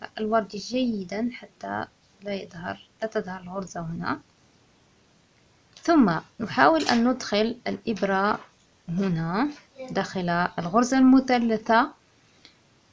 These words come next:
وأخرج الخيط من الغرزة السابقة، ثم أبدأ وأصنع،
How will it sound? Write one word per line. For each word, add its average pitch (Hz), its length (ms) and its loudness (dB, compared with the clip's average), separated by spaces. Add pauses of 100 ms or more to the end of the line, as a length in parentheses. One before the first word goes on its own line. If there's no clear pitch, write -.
(440)
وأخرج 269 800 0 (360)
الخيط 240 720 2
من 233 260 2
الغرزة 196 600 0
السابقة، 170 760 -6 (920)
ثم 277 260 8
أبدأ 240 460 6
وأصنع، 285 580 6